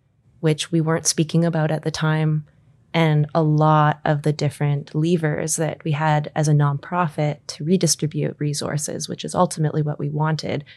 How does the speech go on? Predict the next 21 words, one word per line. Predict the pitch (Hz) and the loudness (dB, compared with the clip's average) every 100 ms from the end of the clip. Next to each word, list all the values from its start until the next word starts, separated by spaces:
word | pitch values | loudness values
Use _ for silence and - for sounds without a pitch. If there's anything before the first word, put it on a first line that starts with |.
| _ _ _ 156 | _ _ _ -2
weren't | 151 151 151 - - - _ _ _ 170 | 2 2 2 -2 -6 -6 _ _ _ -6
accountable | - 143 147 147 143 151 - | -4 -2 0 0 -2 -4 -2
to | 180 | 2
the | 156 | 2
ways | 147 135 147 | 2 0 -2
that | - 156 | -4 -2
we | 147 | -2
wanted | 143 143 143 | 0 -2 -2
to | 147 | -4
do | 147 | -2
it. | 180 240 - _ _ _ - | -4 -6 -12 _ _ _ -4
So | - 165 | 0 2
from | 170 | 2
two | 151 196 | 2 4
thousand | 190 180 180 | 4 6 4
nineteen | 165 160 - 175 165 160 | 2 0 -2 0 2 2
to | 151 156 | 0 -4
two | - 165 | -2 -4
thousand | 156 156 156 156 151 151 | -2 -2 0 0 -2 0
and | 147 147 - | -2 -2 -6
twenty-one, | - 151 151 147 151 143 139 139 143 139 _ _ 165 208 320 | -6 0 0 0 -2 -2 -2 -4 -6 -8 _ _ -6 -4 -6